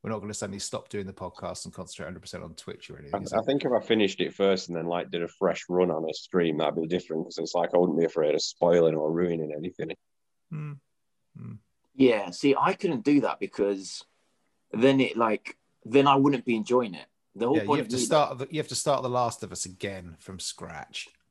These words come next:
Speaker 3: Yeah, and it's just like, I, I kinda don't wanna be doing it. I just, I'm pl-, I'm playing the game anyway. Mondays and Fridays is when I game, like, when I put proper hours in, yeah, sessions. I can game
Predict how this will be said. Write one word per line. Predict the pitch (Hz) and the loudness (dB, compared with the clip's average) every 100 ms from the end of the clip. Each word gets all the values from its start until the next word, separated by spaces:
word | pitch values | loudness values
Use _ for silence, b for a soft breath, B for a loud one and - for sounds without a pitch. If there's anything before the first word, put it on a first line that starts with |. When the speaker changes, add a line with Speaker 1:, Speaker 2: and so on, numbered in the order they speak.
| _ | _
Speaker 3:
Yeah, | - 165 151 | -2 0 0
and | 151 | -4
it's | 147 | -8
just | 151 | -6
like, | 156 135 - - | -2 -4 -4 -14
I, | 151 156 - | -10 -10 -10
I | 165 | -10
kinda | 180 180 - 214 190 | -8 -6 2 4 6
don't | 185 | 6
wanna | 160 | 4
be | 143 | 2
doing | 156 208 | 8 8
it. | - | 8
I | 165 | 0
just, | 175 180 - | 0 -4 0
I'm | 165 185 | 2 2
pl-, | - - | 0 4
I'm | 185 208 | 4 4
playing | 196 156 | -4 -4
the | |
game | 135 123 | -2 -2
anyway. | 139 104 76 | -2 -6 -8
Mondays | 95 139 175 185 156 | -2 0 0 0 -2
and | 143 | -2
Fridays | 131 113 90 - | -2 -2 -4 -14
is | - | -10
when | 95 | -8
I | 90 | -8
game, | 87 95 76 - _ _ _ - | -8 -8 -8 -12 _ _ _ -8
like, | 82 | -4
when | 104 | -4
I | 98 | -4
put | - - | -6 -8
proper | - 107 92 82 | -2 -2 0 -4
hours | 64 57 - | -4 -8 -14
in, | - | -10
yeah, | 78 82 | -6 -8
sessions. | - 85 - - - - - _ _ - | -4 -4 -4 -12 -18 -20 -20 _ _ -2
I | |
can | 185 190 | 0 2
game | 175 143 | 4 4